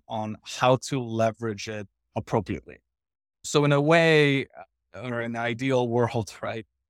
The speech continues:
this is a healthy mix where you have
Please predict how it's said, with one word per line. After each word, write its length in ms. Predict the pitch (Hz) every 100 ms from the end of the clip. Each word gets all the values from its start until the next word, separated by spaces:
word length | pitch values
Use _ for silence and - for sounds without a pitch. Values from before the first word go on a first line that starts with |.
| _
this 220 | 117 139
is 100 | 147
a 60 | 139
healthy 360 | 127 147 - 151
mix 540 | 131 117 - - - _ _
where 680 | - 120 117 113 113 110 110 -
you 500 | 123 117 113 110 110
have 320 | 117 110 107